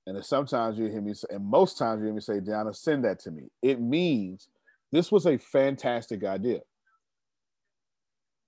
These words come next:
but right now I can't do it. Why can I not do it?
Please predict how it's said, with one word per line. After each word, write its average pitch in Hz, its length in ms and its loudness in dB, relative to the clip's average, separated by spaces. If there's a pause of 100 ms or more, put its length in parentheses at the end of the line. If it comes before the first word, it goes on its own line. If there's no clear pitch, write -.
(120)
but 107 100 -2
right 120 220 2
now 135 200 4
I 117 120 2
can't 104 260 -4
do 107 160 2
it. - 120 -12 (1600)
Why 117 280 4
can 113 180 -2
I 110 100 2
not 104 200 0
do 120 180 4
it? - 100 -6